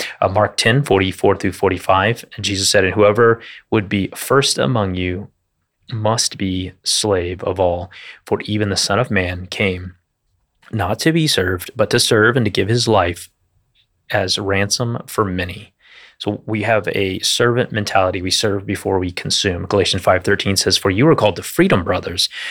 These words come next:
Only do not use your freedom as an opportunity for the flesh, but through love, serve one another."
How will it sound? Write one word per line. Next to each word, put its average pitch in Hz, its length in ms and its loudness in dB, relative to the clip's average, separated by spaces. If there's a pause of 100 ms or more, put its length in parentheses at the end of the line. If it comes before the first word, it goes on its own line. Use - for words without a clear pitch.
(180)
Only 107 160 2
do 95 120 -6
not 120 300 4
use 135 160 2
your 139 80 2
freedom 92 380 -2
as 92 100 -4
an 92 80 -2
opportunity 117 580 2
for - 120 -4
the 143 80 2
flesh, - 500 -2 (920)
but 131 420 2 (120)
through 143 340 0
love, 90 460 0
serve 95 600 -2 (100)
one 95 360 -2
another." 90 460 -10